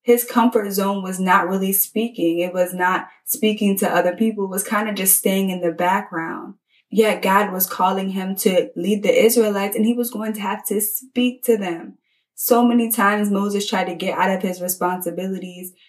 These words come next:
and God's call by giving him the excuse saying that,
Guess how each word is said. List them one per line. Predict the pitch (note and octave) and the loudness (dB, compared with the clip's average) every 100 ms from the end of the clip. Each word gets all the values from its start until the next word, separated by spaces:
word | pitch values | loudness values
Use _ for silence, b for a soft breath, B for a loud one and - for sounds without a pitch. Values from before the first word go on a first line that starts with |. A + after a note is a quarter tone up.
| b | b
and | F3+ F3+ | -4 -2
God's | F3 F3+ F3+ - | 2 4 2 -2
call | - G3 F#3 F3 | -4 0 2 2
by | F3 | 2
giving | E3 F#3+ G3 | 2 0 0
him | F#3+ | 2
the | F3 | 2
excuse | E3+ - G3 G3 | 0 -4 -4 -2
saying | - F3+ F#3 | -4 -4 -4
that, | F3 F3 - | -4 -4 -6